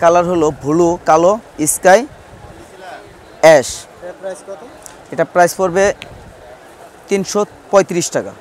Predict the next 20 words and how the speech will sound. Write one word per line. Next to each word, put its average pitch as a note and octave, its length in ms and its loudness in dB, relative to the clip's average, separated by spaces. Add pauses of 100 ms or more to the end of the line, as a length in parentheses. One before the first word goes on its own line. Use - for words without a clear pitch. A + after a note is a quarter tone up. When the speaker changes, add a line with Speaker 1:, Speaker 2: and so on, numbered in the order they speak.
(420)
Speaker 1:
এটা F#3 200 0
হলো F3+ 120 0 (100)
Armani F3+ 320 0 (100)
jeans, A2 220 -8 (840)
এটা E3 120 -6
হচ্ছে E3 160 -6 (140)
একত্রিশ F3+ 300 -4 (100)
থেকে D3 200 -2 (600)
আটত্রিশ F3 400 -6
পর্যন্ত E3+ 300 -4 (140)
size, A2+ 200 -6 (580)
বড়দের E3 420 0
কোমর। A#2+ 240 -4 (880)
এটা E3 140 -4
হচ্ছে F3 260 -2
আপনার F3+ 240 -8
ব্র্যান্ডের E3 420 2
মাল, G2+ 120 -6 (360)
Armani, D#3+ 360 0
original E3 360 -2